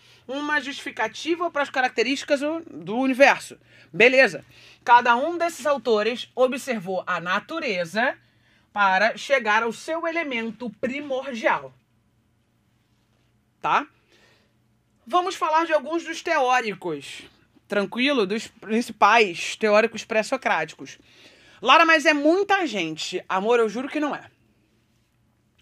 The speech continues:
Que isso, Lara? A gente só mostra pra vocês aqueles que são assim, sabe, os top de linha. Não tô nem zoando os outros, não.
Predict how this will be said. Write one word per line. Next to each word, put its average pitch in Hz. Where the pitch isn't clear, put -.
Que 180
isso, 175
Lara? 135
A 180
gente 240
só 285
mostra 269
pra 277
vocês 202
aqueles 262
que 285
são 269
assim, 202
sabe, 254
os -
top 254
de 247
linha. 208
Não 240
tô 294
nem 320
zoando 359
os 294
outros, 349
não. 175